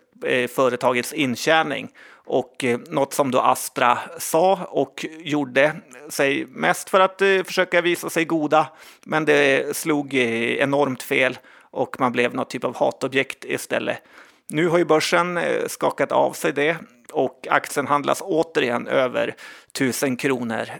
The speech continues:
Och, eh, det snackas ju jämt bland traders och, eh, andra förståsigpåare om hur man ska följa trender.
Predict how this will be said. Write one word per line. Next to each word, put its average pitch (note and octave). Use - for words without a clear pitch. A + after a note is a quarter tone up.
Och, -
eh, E3
det E3
snackas E3
ju E3
jämt D#3+
bland D3+
traders D3
och, C3+
eh, B2
andra C3+
förståsigpåare D3
om C#3
hur C#3+
man C3+
ska -
följa C3+
trender. C#3+